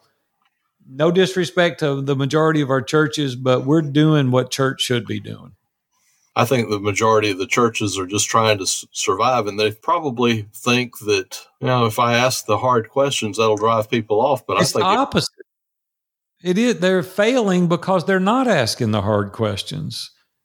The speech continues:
Speaker 1: If they would get in there and be life transformational for people, they would wanna come and,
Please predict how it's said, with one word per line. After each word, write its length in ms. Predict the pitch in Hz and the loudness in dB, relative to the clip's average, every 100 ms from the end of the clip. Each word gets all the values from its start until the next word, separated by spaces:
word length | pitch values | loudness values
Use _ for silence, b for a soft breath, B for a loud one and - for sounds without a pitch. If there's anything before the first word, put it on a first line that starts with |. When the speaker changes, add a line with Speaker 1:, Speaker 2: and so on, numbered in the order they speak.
| - | -2
Speaker 1:
If 160 | 139 | 0
they 160 | 190 220 | 2 0
would 200 | 214 139 | 0 -2
get 180 | 175 180 | -2 0
in 240 | 185 196 | 0 2
there 200 | 175 160 | 2 2
and 140 | 156 | 2
be 180 | 143 151 | 2 2
life 340 | 139 143 156 - | 2 2 0 -2
transformational 1000 | 156 156 - 131 131 196 - 135 123 113 | -2 0 0 0 2 2 0 0 0 0
for 140 | 123 | -2
people, 340 | 104 139 135 165 | 0 0 0 2
they 140 | 147 | 2
would 180 | 139 127 | 2 2
wanna 240 | 156 160 | 2 0
come 420 | - 147 156 160 | 0 2 4 2
and, 200 | 143 120 | 2 -2